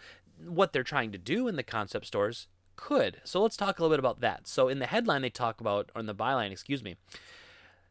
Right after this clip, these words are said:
it's betting that more playable games, esports, and retro stores will help.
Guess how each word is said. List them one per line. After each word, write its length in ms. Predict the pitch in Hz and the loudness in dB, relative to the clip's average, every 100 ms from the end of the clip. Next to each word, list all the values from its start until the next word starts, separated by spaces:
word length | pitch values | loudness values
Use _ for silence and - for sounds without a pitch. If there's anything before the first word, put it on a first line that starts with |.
| _ | _
it's 200 | 156 - | -4 -2
betting 320 | 123 147 185 | 4 6 6
that 100 | 170 | 2
more 160 | 143 139 | 4 4
playable 400 | - 139 165 170 | 4 4 6 6
games, 400 | 147 143 147 127 - | 2 0 -2 -6 -6
esports, 540 | 151 147 - 127 127 | -4 -2 4 4 4
and 160 | 127 123 | -2 2
retro 300 | 147 - 139 | 2 4 0
stores 500 | - 104 95 117 - _ | 0 -2 -2 -4 -8 _
will 260 | - 98 120 | -6 -4 -4
help. 400 | - 254 - - | -6 0 0 0